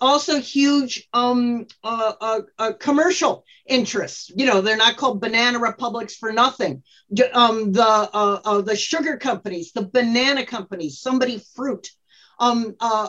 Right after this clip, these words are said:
uh, had huge, um, the copper mines. So there were huge economic interests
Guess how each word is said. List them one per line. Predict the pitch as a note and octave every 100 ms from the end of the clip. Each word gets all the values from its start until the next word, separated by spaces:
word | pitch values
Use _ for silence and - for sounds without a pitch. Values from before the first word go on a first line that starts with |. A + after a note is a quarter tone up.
| -
uh, | A3
had | - C4+ B3+ G#3
huge, | - G3 D#4 E4 C#4+ A3+ - - _
um, | - C4 B3
the | C4
copper | - D4 D#4+ E4 D#4
mines. | B3 F#3 C#3 - - _
So | - C#4+
there | B3+
were | B3
huge | - D4 E4 E4+
economic | C#4 B3+ B3 A#3 A#3 G#3+ -
interests | A#3+ - B3 G3 - -